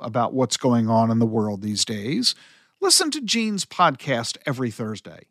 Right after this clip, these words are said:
Self-Care with Jean Edelman. You can follow her on Twitter, Instagram, and YouTube as well. Be sure to leave her a comment. Let her know what you think about the topics that she's covering. Links to Jean's podcast and her social media pages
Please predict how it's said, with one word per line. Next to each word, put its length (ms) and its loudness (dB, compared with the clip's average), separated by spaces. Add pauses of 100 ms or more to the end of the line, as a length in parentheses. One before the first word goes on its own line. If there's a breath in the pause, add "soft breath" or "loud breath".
(180)
Self-Care 880 -2
with 240 -2
Jean 380 -2
Edelman. 500 0 (340 soft breath)
You 120 -4
can 120 -4
follow 320 2
her 220 2
on 100 -2
Twitter, 380 0
Instagram, 640 -2
and 100 -2
YouTube 420 -2
as 160 -4
well. 440 4 (320 soft breath)
Be 80 -4
sure 240 -2
to 100 -4
leave 160 -2
her 140 4
a 40 -2
comment. 460 0 (200)
Let 160 0
her 100 2
know 120 2
what 100 0
you 80 -4
think 340 -2
about 200 -6
the 60 -16
topics 540 -4
that 180 -12
she's 200 -4
covering. 420 -4 (460 loud breath)
Links 300 2
to 100 0
Jean's 320 -2
podcast 680 2
and 100 -4
her 100 -2
social 320 0
media 260 0
pages 480 -2